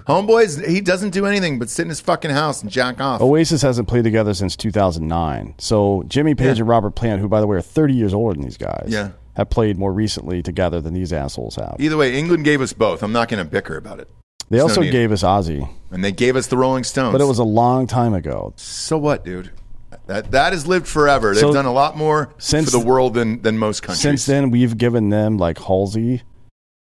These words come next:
Speaker 2: and Lizzo, a couple other ones.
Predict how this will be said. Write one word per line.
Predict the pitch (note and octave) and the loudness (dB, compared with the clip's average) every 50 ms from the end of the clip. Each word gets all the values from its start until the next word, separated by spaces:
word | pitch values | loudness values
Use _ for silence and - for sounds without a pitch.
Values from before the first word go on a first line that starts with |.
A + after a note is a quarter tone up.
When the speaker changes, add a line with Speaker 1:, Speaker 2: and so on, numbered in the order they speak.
| _ _ _ _ _ - | _ _ _ _ _ -8
Speaker 2:
and | - F#2+ F#2+ F2+ F2+ F2 E2+ E2 D#2+ D#2+ - - - - | -4 -2 0 0 0 0 0 -2 -4 -6 -8 -10 -12 -8
Lizzo, | - E2 F#2 G#2 A2 A2 G#2 A2+ A2 A2 A2 A2 A2 A2 A2 A2 A2 - - - - _ _ - | -6 -2 0 2 2 2 2 2 2 4 4 4 2 2 2 0 -2 -6 -12 -20 -20 _ _ -2
a | - | 0
couple | - - F#2 - - F#2+ F#2 | 2 2 2 2 2 2 2
other | G2 G2 A2 G#2+ | 2 2 0 0
ones. | G#2+ A2 G#2+ G#2+ A2 G#2 - - - | 0 0 0 0 0 -2 -6 -10 -14